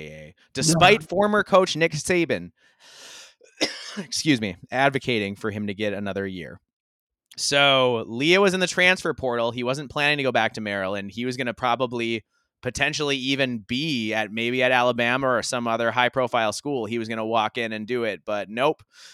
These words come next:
Speaker 1: no longer. The N C A A flexed what power it has left and said, "No, Lia Tagovailoa, you're not coming back for a seventh year. You have to go to the N F L or not at all."
Speaker 2: Wow. Huh.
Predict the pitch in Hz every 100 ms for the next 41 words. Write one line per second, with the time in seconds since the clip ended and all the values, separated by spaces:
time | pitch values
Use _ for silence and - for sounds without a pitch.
0 | _ _ - 120 175 165 170 175 170 175
1 | 147 139 147 - 156 151 147 147 143 _
2 | _ _ _ _ _ - - 143 147 -
3 | - 131 - 139 139 143 135 139 135 127
4 | 127 104 - - _ _ _ 101 101 -
5 | 113 113 123 139 131 123 117 110 113 110
6 | 107 104 104 107 107 104 113 107 117 110
7 | 110 107 117 104 104 101 95 98 95 95
8 | 95 95 92 - 92 - 98 90 85 85
9 | 92 87 87 87 85 76 64 - _ _
10 | _ _ _ _ _ _ _ _ _ _
11 | _ _ _ - 110 95 92 127 165 139
12 | 85 80 _ _ _ _ _ _ _ _
13 | - 147 127